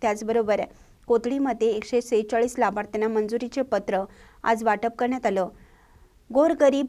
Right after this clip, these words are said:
बेघर माणसांचा घरकुलाच्या रूपाने त्यांची अनेक दिवसांची अपेक्षा पूर्ती होत असल्याने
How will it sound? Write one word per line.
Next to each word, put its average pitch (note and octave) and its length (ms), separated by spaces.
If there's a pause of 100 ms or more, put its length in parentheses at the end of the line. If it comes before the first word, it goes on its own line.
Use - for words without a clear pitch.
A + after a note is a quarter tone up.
(100)
बेघर C4 360
माणसांचा A#3 800 (340)
घरकुलाच्या C4+ 540
रूपाने A#3 400
त्यांची A3+ 340 (100)
अनेक B3+ 320
दिवसांची A3+ 640 (400)
अपेक्षा C4+ 400
पूर्ती C4 360
होत A3+ 280
असल्याने G#3+ 440